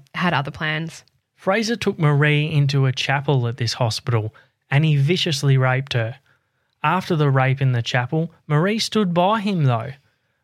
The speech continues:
Speaker 2: with Fraser saying that it was out of love for her, it wasn't rape. Marie confided to her doctor and her mother about the rape, but she died about two weeks later and never reported it to the police.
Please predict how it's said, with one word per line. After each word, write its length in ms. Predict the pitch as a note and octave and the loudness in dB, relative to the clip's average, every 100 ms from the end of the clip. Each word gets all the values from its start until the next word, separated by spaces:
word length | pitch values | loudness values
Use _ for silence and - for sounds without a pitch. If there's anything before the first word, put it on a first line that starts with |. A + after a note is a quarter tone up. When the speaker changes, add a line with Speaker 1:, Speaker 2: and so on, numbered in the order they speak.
| _ | _
Speaker 2:
with 180 | D#3+ C#3+ | -4 -2
Fraser 400 | - E3+ E3+ E3 | 0 0 2 0
saying 380 | - D#3 D3 D#3 | 2 2 2 2
that 120 | D3 | 0
it 60 | |
was 180 | D3+ C3+ - | 2 0 2
out 220 | D#3 D3+ | 2 2
of 160 | D3 C3+ | 2 2
love 340 | C3+ D#3+ F3 | 4 2 0
for 220 | C#3 D3 | -4 -2
her, 360 | B2 A#2+ A#2 D#3 - | 0 0 0 -4 -4
it 160 | C3+ | -4
wasn't 400 | C#3 C#3+ C#3 C3 | -2 0 2 0
rape. 360 | B2+ B2 A2+ - - _ _ _ _ _ | 0 0 -2 -12 -20 _ _ _ _ _
Marie 320 | C#3+ E3 G#3 A3 | 0 0 0 -2
confided 720 | G#3 F#3+ D3+ E3+ E3+ E3 D3 | -2 -2 0 0 0 0 -2
to 160 | D#3 | 0
her 160 | D3 C#3+ | 2 2
doctor 500 | C#3 E3+ E3+ F3+ F3 - | 0 -2 -2 -4 -4 -2
and 200 | D#3 C#3 | 0 2
her 160 | C#3 | 2
mother 480 | C3 C3+ D3 D#3 C#3 | 4 2 2 2 2
about 360 | B2 C3 B2+ B2+ | 2 0 0 -2
the 80 | |
rape, 340 | A#2 A#2+ C#3 - - _ _ _ _ | 0 0 0 -4 -16 _ _ _ _
but 120 | C#3+ | -2
she 220 | C#3 F3+ E3+ | -2 -2 0
died 320 | E3+ F#3 F#3 | 2 2 2
about 300 | F3+ D#3 D3 | 0 -2 -2
two 200 | D3 C#3+ | 0 2
weeks 320 | C#3 C3+ - | 2 0 -2
later 440 | B2+ B2+ B2 B2+ - | 0 2 2 0 0
and 240 | B2+ B2+ | 0 2
never 240 | C#3 C#3 | 2 2
reported 540 | B2+ A#2+ - B2+ A#2+ A#2 | 0 -2 -2 -2 0 -2
it 140 | C3+ | -4
to 100 | C3 | -2
the 100 | A2+ | -2
police. 540 | A2 B2+ A2 G#2 - | -2 -2 -2 -2 -8